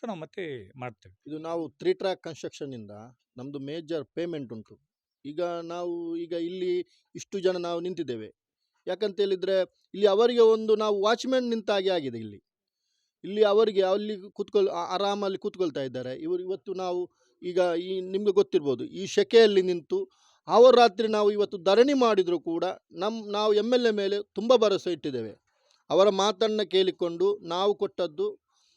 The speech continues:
Speaker 2: ಓ, ಐದು ದಿನ, ಇವತ್ತು ಹನ್ನೆರಡು ದಿನ ಆಗ್ತದೆ. ಅವರ ಹತ್ರ ಹೋಗಿ ಒಂಬತ್ತು ದಿನ ಕಳೀತು.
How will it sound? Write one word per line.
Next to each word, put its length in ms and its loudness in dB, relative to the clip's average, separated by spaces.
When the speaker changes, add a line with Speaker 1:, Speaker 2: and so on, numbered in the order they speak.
Speaker 2:
ಓ, 640 -2
ಐದು 260 2
ದಿನ, 120 -2
ಇವತ್ತು 360 4
ಹನ್ನೆರಡು 800 2
ದಿನ 120 0
ಆಗ್ತದೆ. 360 0
ಅವರ 220 8
ಹತ್ರ 200 2
ಹೋಗಿ 220 6
ಒಂಬತ್ತು 480 4
ದಿನ 140 2
ಕಳೀತು. 400 2